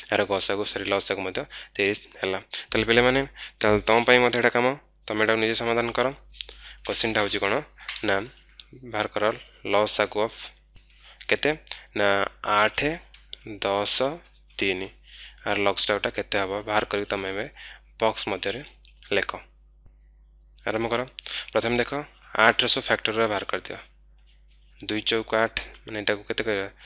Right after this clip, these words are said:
ଦୁଇ ଗୁଣନ ଦୁଇ କରିପାରିବା। ତାପରେ ଦଶ, ଦଶକୁ ଦୁଇ ଏବଂ ପାଞ୍ଚ,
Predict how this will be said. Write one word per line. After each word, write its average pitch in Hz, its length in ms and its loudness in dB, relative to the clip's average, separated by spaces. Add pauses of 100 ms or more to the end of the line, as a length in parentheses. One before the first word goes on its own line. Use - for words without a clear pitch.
(460)
ଦୁଇ 107 220 -2 (460)
ଗୁଣନ 107 260 -4
ଦୁଇ 104 180 -4
କରିପାରିବା। 107 420 -4 (840)
ତାପରେ 101 280 -4 (160)
ଦଶ, 107 260 4 (880)
ଦଶକୁ 107 280 0 (140)
ଦୁଇ 107 200 -2 (340)
ଏବଂ 104 240 -4 (520)
ପାଞ୍ଚ, 110 280 0